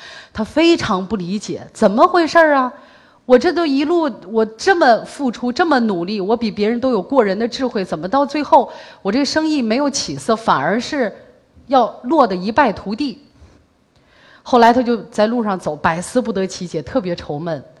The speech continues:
他就路过一个报厅，他就买了一份报纸。他看到上面的一篇文章，他在那个风里站了整整三个小时。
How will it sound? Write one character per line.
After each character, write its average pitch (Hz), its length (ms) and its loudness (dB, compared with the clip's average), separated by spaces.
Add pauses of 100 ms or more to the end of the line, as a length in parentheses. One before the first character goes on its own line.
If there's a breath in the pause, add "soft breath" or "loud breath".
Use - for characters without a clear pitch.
(500 soft breath)
他 262 100 -2
就 294 80 2
路 294 180 0
过 269 160 2
一 233 140 0
个 220 640 -2 (120)
报 262 120 6
厅， 262 380 -4 (300)
他 214 100 -12
就 202 80 -8
买 156 180 -2
了 143 60 -10
一 160 60 -8
份 196 200 -10
报 202 220 0
纸。 - 180 -16 (880 soft breath)
他 - 120 -8
看 294 300 2
到 240 120 6
上 247 240 2
面 220 140 -4
的 202 80 -4
一 208 80 -6
篇 214 260 -6
文 175 180 -6
章， 202 320 -6 (360)
他 214 100 -2
在 220 160 0
那 208 100 -6
个 180 60 -8
风 262 420 -4
里 151 300 -8
站 214 180 2
了 165 120 -6
整 180 360 -6
整 185 200 -6
三 240 320 -4
个 185 80 -8
小 165 200 -14
时。 - 320 -20